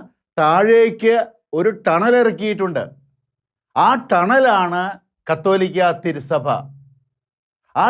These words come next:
ടണലിൻ്റെ ഉള്ളിൽ ഇരുപത്തിനാല് പൈപ്പുകളുണ്ട്. ആ ഇരുപത്തിനാല്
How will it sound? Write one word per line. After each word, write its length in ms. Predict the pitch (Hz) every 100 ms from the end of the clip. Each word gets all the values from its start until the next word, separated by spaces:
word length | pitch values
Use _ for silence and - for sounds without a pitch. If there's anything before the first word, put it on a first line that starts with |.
| 247
ടണലിൻ്റെ 560 | 202 190 233 247 247 247 208
ഉള്ളിൽ 280 | 202 254 208 180 202 - _ 143
ഇരുപത്തിനാല് 800 | 175 240 240 262 240 240 247 247 -
പൈപ്പുകളുണ്ട്. 720 | 190 202 247 233 185 160 117 - _ _ _ _ _ _ _ _ - 147
ആ 20 | 220
ഇരുപത്തിനാല് 680 | 202 220 240 247 240 240 247